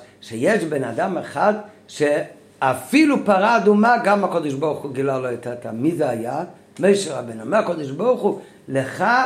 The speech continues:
אני מגלה טעם פרה". מה החידוש בזה? שאפילו שלמה המלך החכם מכל אדם, שאפילו בתוך החוקים הוא כן הבין את ההשגה השכלית שבמצווה,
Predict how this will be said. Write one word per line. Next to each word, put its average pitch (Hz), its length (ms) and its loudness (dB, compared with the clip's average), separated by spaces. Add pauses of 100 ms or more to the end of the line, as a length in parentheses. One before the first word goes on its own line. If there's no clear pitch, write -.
(280)
אני 135 120 -2
מגלה 131 500 -4
טעם 120 260 -8
פרה". 107 120 -10
מה 120 180 -4
החידוש 175 420 -2
בזה? 185 280 2 (300)
שאפילו 208 640 0
שלמה 135 400 -2
המלך 143 360 -4
החכם 139 480 -4
מכל 120 280 -6
אדם, 104 240 -12 (340)
שאפילו 214 800 2
בתוך 143 360 -2
החוקים 143 460 -4
הוא 143 140 -4
כן 156 240 0
הבין 196 460 2
את 190 100 -2
ההשגה 190 440 2
השכלית 190 520 -2
שבמצווה, 185 840 -2